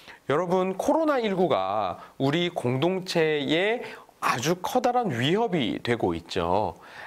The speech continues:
그런데 마스크를 쓰고, 쓰지 않고, 그리고 모이지 말라고 그러는데 사람들하고 막 모이고 이러면 어떻게 되겠어요? 맞아요.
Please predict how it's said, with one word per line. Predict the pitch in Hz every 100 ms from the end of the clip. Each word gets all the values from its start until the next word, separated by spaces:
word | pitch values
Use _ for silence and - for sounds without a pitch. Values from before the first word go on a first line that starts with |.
| -
그런데 | - 160 151 101 113 107 87 -
마스크를 | - 101 117 196 - 247 240 240
쓰고, | 233 - 220 247 247 240 - - -
쓰지 | - 254 226
않고, | 135 175 180 202 - - - - - -
그리고 | 147 151 147 - - _ -
모이지 | 131 214 233 196
말라고 | 127 135 180
그러는데 | 190 190 185 202 226 262 -
사람들하고 | - 269 262 240 240 226 226
막 | 202 - 311
모이고 | 156 143 247 226 123 - - - - -
이러면 | 156 202 190 147 143 135
어떻게 | 127 123 220
되겠어요? | 180 143 - 104 131 220 - _ _ _ _
맞아요. | - 95 98 120 107 92